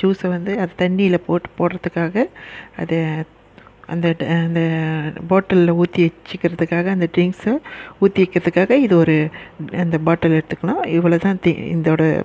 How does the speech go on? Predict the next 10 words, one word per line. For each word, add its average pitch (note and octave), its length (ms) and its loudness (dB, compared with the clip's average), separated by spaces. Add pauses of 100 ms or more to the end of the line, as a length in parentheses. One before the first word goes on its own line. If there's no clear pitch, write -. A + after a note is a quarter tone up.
பொருட்கள் D#3+ 420 -2 (100)
ஃப்ரெண்ட்ஸ். C4+ 300 -4 (400)
வாங்க G#3 260 0
நான் F#3 140 2
அதை E3 140 0
எப்படி C4+ 460 2
செய்யறதுன்னு F3 600 0
உங்களுக்கு E3 420 -2
செஞ்சு E3 220 -6
காட்டுறேன். G3 360 -4